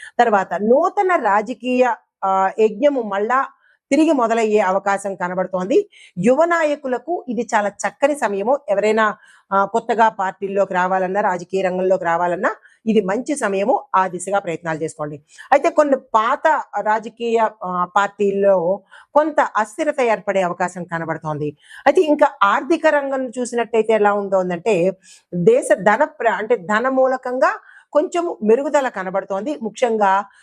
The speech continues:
రిటైల్ రంగంలోనూ, ఆ, రియల్టీ అంటే రియల్ ఎస్టేట్ రంగంలోనూ, ఇన్‌ఫ్రాస్ట్రక్చర్ రంగాలలో కొంత మార్పులు జరగబోతున్నాయి. తర్వాత బిట్‌కాయిన్, క్రిప్టో, డిజిటల్ కరెన్సీ విషయాలలో గట్టి నిర్ణయాలు,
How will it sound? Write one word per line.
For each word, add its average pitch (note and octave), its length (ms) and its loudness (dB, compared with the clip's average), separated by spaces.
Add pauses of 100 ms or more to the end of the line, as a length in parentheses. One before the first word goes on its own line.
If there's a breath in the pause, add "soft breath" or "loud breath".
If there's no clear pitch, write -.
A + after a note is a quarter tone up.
(200 soft breath)
రిటైల్ G3 760 2
రంగంలోనూ, F#3 840 0 (360 loud breath)
ఆ, F#3+ 420 2
రియల్టీ G#3+ 580 0
అంటే A3+ 420 -6
రియల్ G#3 260 4
ఎస్టేట్ G#3 380 -2
రంగంలోనూ, F3+ 800 0 (300 loud breath)
ఇన్‌ఫ్రాస్ట్రక్చర్ D4+ 1000 0
రంగాలలో F#3 720 0 (200)
కొంత C#4+ 320 -2
మార్పులు G3+ 640 -4 (100)
జరగబోతున్నాయి. E3 800 -4 (340 loud breath)
తర్వాత G#3+ 340 2
బిట్‌కాయిన్, D4 680 0
క్రిప్టో, C4 720 0 (160)
డిజిటల్ A3 640 -2 (320)
కరెన్సీ A3 460 0
విషయాలలో F#3 800 2 (380 loud breath)
గట్టి A#3+ 400 0
నిర్ణయాలు, A#3+ 720 0